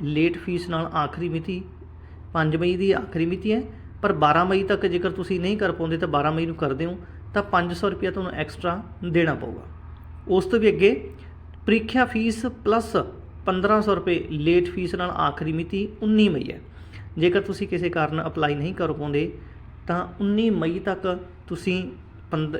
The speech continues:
ਇੱਕ ਹਜ਼ਾਰ ਪੰਜਾਹ ਪਲੱਸ ਪੰਦਰਾਂ ਸੌ ਰੁਪਇਆ ਦੇ ਕੇ ਲੇਟ ਫੀਸ ਭਰ ਕੇ ਅਪਲਾਈ ਕਰ ਸਕਦੇ ਹੋ।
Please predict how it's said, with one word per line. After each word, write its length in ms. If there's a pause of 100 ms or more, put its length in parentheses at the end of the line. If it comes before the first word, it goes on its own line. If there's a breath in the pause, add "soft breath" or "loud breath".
ਇੱਕ 200
ਹਜ਼ਾਰ 260
ਪੰਜਾਹ 320
ਪਲੱਸ 440 (520 loud breath)
ਪੰਦਰਾਂ 340
ਸੌ 200
ਰੁਪਇਆ 580 (220)
ਦੇ 280
ਕੇ 180
ਲੇਟ 300
ਫੀਸ 260
ਭਰ 180
ਕੇ 320
ਅਪਲਾਈ 360 (160)
ਕਰ 140
ਸਕਦੇ 320
ਹੋ। 60